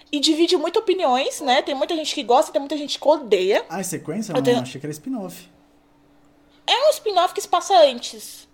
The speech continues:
Speaker 2: É spin-off mesmo.
Speaker 1: Então, se passa antes, mas eu acho que vai virar a trilogia também.
Speaker 2: Meu
Speaker 1: Tudo indica
Speaker 2: Deus.
Speaker 1: que vai
Speaker 2: Mas fez
Speaker 1: virar a
Speaker 2: sucesso
Speaker 1: trilogia.
Speaker 2: isso?
Speaker 1: Fez, mas assim, não agradou muito. No geral, não agradou muito ao, ao público, os fãs de Jogos Vorazes, né?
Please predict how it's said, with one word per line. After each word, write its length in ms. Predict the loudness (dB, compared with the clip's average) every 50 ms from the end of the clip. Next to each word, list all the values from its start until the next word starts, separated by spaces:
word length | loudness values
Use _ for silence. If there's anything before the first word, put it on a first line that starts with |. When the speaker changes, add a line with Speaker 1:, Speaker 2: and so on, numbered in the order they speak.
| _ _ _ _
Speaker 2:
É 60 | -16
spin-off 380 | -16 -14 -14 -14 -16 -16 -16 -16 -16
mesmo. 220 | -14 -14 -14 -16 -18 _ _ -18 -16 -16 -16 -16 -18 -20 _ _ _ _ _ _ -18
Speaker 1:
Então, 280 | -6 0 2 2 2
se 120 | 0 -2 -2
passa 280 | 0 0 2 6 6
antes, 360 | 6 6 4 0 -4 -6 -4
mas 280 | -2 0 0 0 2 2
eu 100 | 4 4
acho 220 | 4 4 2 -2
que 100 | -6 -2
vai 160 | 0 2 2 2
virar 260 | 0 0 2 2 2
a 40 | 2
trilogia 540 | 0 -2 0 2 2 0 0 0 -2 -2 -2
também. 340 | -2 -4 -4 -4 -6 -8 -12 -16 -16 -14 -14 -12 -12 -12 -14 -14
Speaker 2:
Meu 400 | -10 -8 -6 -2 2 4 6 6 6
Speaker 1:
Tudo 80 | 4 2
indica 300 | -2 -4 -4 -6 -4 -4
Speaker 2:
Deus. 100 | -4 -6
Speaker 1:
que 120 | -6 -6
vai 140 | -4 -2 0
Speaker 2:
Mas 80 | 0 0
fez 140 | 0 0 2
Speaker 1:
virar 100 | 2 2
a 20 |
Speaker 2:
sucesso 400 | 0 0 0 0 0 0 -2 -4 -6
Speaker 1:
trilogia. 260 | -6 -6 -6 -6 -6
Speaker 2:
isso? 240 | -8 -10 -12 -14 -14 -14 -16 -20 -20 _ _ -18 -16 -16 -16 -16 -18 -20 -20 _ _ _ _ _ _ _ -20
Speaker 1:
Fez, 540 | -20 -18 0 6 8 8 8 8 8 4 2
mas 340 | 2 0 0 0 0 -2 -4
assim, 320 | -4 0 2 2 2 2
não 140 | 2 0 0
agradou 360 | 2 2 0 2 2 2 2
muito. 300 | 0 -2 -4 -6 -8 -14 -8
No 240 | 0 6 6 6 8
geral, 360 | 8 4 4 4 4 2 2
não 140 | 2 0 0
agradou 340 | 0 0 0 2 2 2 2
muito 260 | 0 -2 -6 -4 -2
ao, 200 | -2 -2 -2 -4
ao 100 | -6 -6
público, 500 | -4 -2 -2 0 0 -2 -6 -4 -4 -4
os 120 | -4 -4 -2
fãs 260 | 0 0 0 0 -2
de 120 | -10 -6
Jogos 320 | 0 2 2 2 2 0 0
Vorazes, 480 | 0 2 2 0 -2 -4 -8 -12 -12
né? 220 | -10 -8 -8 -10